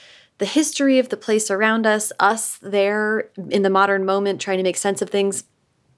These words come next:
and then this, this reality that comes and goes, or,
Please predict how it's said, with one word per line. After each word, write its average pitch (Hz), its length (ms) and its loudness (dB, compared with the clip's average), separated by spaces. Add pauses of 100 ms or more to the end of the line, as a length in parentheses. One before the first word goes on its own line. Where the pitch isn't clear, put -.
(120)
and 196 160 2
then 190 180 4
this, 185 340 0 (960)
this 196 420 2
reality 190 560 2
that 180 140 0
comes 180 280 -4
and 175 160 -2
goes, 170 460 2
or, 165 180 -4